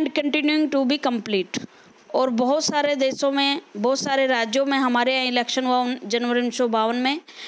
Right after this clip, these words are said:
It took six, six month for campaigning, polling and counting to be complete। छः month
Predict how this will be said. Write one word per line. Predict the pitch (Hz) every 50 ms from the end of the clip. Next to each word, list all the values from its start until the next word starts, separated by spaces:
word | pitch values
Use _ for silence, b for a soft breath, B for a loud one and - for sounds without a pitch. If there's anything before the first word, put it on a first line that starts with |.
| B B B B
It | - 277 247
took | 302 294 294 - -
six, | 330 330 - - - - - - -
six | 339 349
month | - - 294 294 294 285 262
for | 285 - 277 277 269 262
campaigning, | 269 - 269 269 262 - 277 277 277 277 262 240 202 185 B B B B B B _ - 277
polling | 285 285 285 294 285 262 226 202 208 - - 240
and | 240 254 240
counting | - 269 269 277 262 - 294 285 277 233
to | 269 262 233
be | 254 247 247
complete। | 240 233 196 208 214 202 190 - - - B B B B B B B B -
छः | - - 320 330 330
month | 320 320 320 311